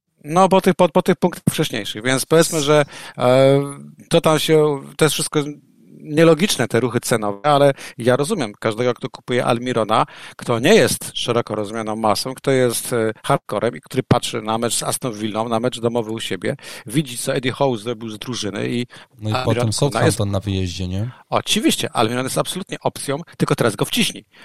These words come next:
Speaker 2: No,
Speaker 1: Wciśnij
Speaker 2: jak
Speaker 1: go w te
Speaker 2: Pereira
Speaker 1: nasze
Speaker 2: ciężko,
Speaker 1: składy,
Speaker 2: nie?
Speaker 1: które są, no właśnie, nasze składy są już w tej chwili wypucowane, idealne. No, przepraszam, mój, moja pomoc to jest szablon. Martinelli, Zaha, Salah, Foden. U ciebie to jest, zamiast Zachy jest Saka,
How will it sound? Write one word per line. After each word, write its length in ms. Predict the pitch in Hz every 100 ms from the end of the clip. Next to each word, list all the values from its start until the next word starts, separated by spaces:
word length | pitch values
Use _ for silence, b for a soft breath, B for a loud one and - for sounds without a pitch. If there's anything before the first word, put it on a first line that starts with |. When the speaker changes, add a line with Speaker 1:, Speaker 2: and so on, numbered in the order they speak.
| B
Speaker 2:
No, 180 | 120 117
Speaker 1:
Wciśnij 360 | 131 110 - 156
Speaker 2:
jak 60 |
Speaker 1:
go 100 | 143
w 40 | 131
te 60 |
Speaker 2:
Pereira 200 | 135 135
Speaker 1:
nasze 160 | 139 151
Speaker 2:
ciężko, 140 | 139 -
Speaker 1:
składy, 320 | 147 123 143
Speaker 2:
nie? 60 |
Speaker 1:
które 260 | 151 165 160
są, 220 | - 165
no 100 | 190
właśnie, 400 | 220 277 - 107
nasze 220 | 135 - 165
składy 300 | - 135 151
są 200 | 180 185
już 180 | 262 -
w 40 |
tej 120 | -
chwili 380 | 123 147 131 127 B B 113
wypucowane, 800 | 131 - - 127 120 104 107
idealne. 640 | 151 127 147 123 101 104 123 b -
No, 100 | 120 123 _ _ _
przepraszam, 420 | - 190 160 113 -
mój, 260 | 165 202 B B B -
moja 300 | 151 170 156
pomoc 500 | - 151 147 143 -
to 100 | 123
jest 140 | 113
szablon. 340 | - 104 95 95
Martinelli, 720 | 139 - 117 95 92 156 185 120
Zaha, 460 | 95 98 - 180 b b -
Salah, 540 | - 143 147 139 - -
Foden. 400 | 107 104 101 107 B -
U 60 |
ciebie 280 | - 170 160
to 180 | 165 151
jest, 320 | 139 131 -
zamiast 440 | 123 131 127 117 -
Zachy 180 | - 120
jest 200 | 117 -
Saka, 280 | 101 110